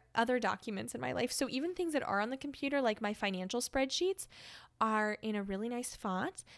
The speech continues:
They are actually very color coordinated, different categories of different colors. It's really aesthetically pleasing. And the reason is I used to hate balancing my finances. I used to dread opening up those really boring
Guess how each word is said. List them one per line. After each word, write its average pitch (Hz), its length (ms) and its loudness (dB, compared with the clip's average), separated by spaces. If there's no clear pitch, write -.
They 233 180 4
are 233 100 2
actually 233 320 0
very 208 240 -2
color 208 320 -6
coordinated, 202 580 0
different 220 280 -4
categories 202 480 0
of 202 80 -2
different 196 300 -8
colors. 247 580 2
It's 226 140 -2
really 233 340 4
aesthetically 185 460 0
pleasing. 185 480 -2
And 202 260 -6
the 262 80 -8
reason 285 300 2
is 302 240 2
I 285 100 8
used 381 260 6
to 302 80 6
hate 277 260 2
balancing 254 520 2
my 233 100 4
finances. 220 680 0
I 233 80 2
used 240 200 2
to 262 60 -2
dread 214 340 2
opening 220 320 2
up 220 140 -2
those 208 180 0
really 208 240 -2
boring 190 600 0